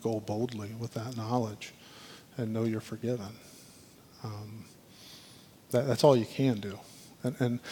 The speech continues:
i-, it's a little different than, you know, should I go ninety miles an hour to fifty-five or not? I mean, you know, or should I, or should I, uh, my neighbor, you know, should I do whatever 'cause he just, his dog barks all night, and should I go over and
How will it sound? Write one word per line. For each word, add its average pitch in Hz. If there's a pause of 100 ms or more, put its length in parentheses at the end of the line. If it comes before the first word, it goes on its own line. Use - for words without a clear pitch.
(280)
i-, -
it's 139
a 156
little 143
different 139
than, 120
you 120
know, 117
should 135
I 120
go 123
ninety 117
miles 113
an 123
hour 110
to 104
fifty-five 107
or 104
not? 101 (500)
I 123
mean, 127
you 127
know, 104
or 107
should 120
I, 110 (760)
or 127
should 131
I, 117
uh, 110 (220)
my 120
neighbor, 117
you 123
know, 123
should 120
I 120 (680)
do 127
whatever 131
'cause 113
he 113
just, 120
his 110
dog 113
barks 120
all 120
night, 120
and 123
should 120
I 107
go 117
over 123
and 101